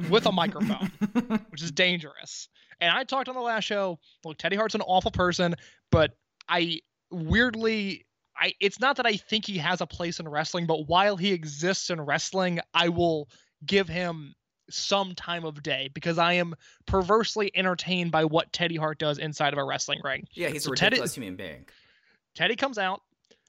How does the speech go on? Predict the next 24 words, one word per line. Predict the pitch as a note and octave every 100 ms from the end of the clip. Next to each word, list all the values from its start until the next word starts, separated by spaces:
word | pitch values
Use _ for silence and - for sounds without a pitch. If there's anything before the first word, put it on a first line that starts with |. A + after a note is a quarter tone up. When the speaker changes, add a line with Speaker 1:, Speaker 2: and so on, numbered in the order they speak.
| _ -
Speaker 1:
First | B3+ B3
of |
all, | A#3+
he | F#3 G3+
says | G3+ F#3
he's | G3
never | E3 F3+ A3 G#3+
been | G3
seriously | - G#3+ A3 G3+ - F3
injured, | F3+ E3+ D3 C3 -
which | E3+ F#3
I | F#3+
believe | D#3+ F#3+ G3 B3 B3+ A3+ F3 - -
contradicts | - - A#3 A#3 G#3 F#3+ F3+ - - - _ _ -
about | F3 E3+ F3+
a | D#3
hundred | - - A#3 A3 G3+ -
canceled | F#3+ F#3+ F#3 E3 C#3+
bookings | D3+ C#3 C#3+
he's | C#3+ C3+
had. | C3 C3+ C3 - - - F#2 G2
He | E3
says | F3+ E3
Speaker 2:
Absolutely. | F#2+ B2